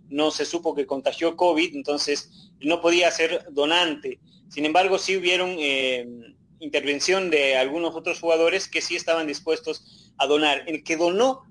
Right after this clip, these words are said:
sangre para, eh, el plasma, en todo caso, para César Salinas fue, eh, eh, Lampe, Carlos Lampe, el portero de la selección nacional, que tuvo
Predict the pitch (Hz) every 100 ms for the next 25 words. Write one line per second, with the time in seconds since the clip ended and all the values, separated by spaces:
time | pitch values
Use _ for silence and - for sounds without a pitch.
0 | _ - 208 220 180 156 147 139 135 131
1 | 127 127 120 120 120 117 120 127 131 131
2 | 185 214 190 151 160 156 151 160 - 139
3 | 139 135 165 156 160 156 156 170 175 165
4 | 170 156 143 131 123 123 _ - _ _
5 | _ _ _ 147 131 127 185 208 156 139
6 | 170 175 143 185 - 147 143 127 160 160
7 | 139 131 131 131 175 170 156 156 151 175
8 | 143 - 143 139 -